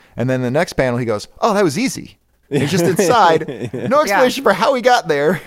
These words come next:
Speaker 3: Again, so much fucking information is missing in this comic.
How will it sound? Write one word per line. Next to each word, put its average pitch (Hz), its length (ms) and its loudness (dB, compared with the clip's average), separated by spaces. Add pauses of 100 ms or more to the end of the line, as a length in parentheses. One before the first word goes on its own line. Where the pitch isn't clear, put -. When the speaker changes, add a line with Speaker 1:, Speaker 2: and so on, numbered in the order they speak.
(240)
Speaker 3:
Again, 247 480 0 (260)
so 330 380 0
much 349 240 -4
fucking 277 560 -4
information 254 680 -4
is 185 160 -8
missing 208 360 -6
in 170 80 -6
this 160 200 -8
comic. 143 640 -8